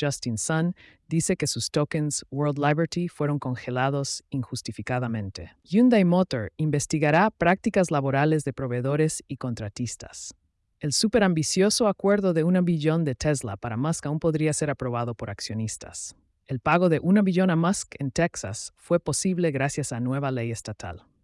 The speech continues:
Estados Unidos hará cumplir leyes de trabajo extranjero. Dice Casa Blanca tras redada en Hyundai Factbox.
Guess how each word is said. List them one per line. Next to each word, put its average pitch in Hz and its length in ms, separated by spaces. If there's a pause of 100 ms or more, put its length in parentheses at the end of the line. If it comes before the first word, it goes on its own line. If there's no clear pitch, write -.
(400)
Estados 160 380
Unidos 101 560
hará 139 240
cumplir 160 540
leyes 151 380
de 131 100
trabajo 120 340
extranjero. 101 680 (300)
Dice 220 280
Casa 202 260
Blanca 175 480
tras 139 280
redada 147 440
en 135 80
Hyundai 147 460
Factbox. - 720